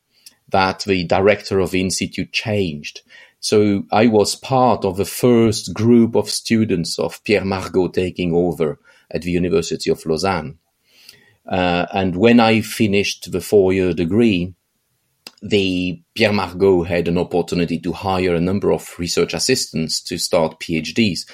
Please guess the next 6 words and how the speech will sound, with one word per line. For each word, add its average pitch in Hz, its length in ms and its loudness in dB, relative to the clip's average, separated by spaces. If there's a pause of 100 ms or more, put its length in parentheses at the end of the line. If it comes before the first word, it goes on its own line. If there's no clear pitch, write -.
(340)
Before 156 400 2
that, 92 400 0 (420)
the 95 140 2
whole 120 320 6
school 120 600 2 (580)
over 101 440 4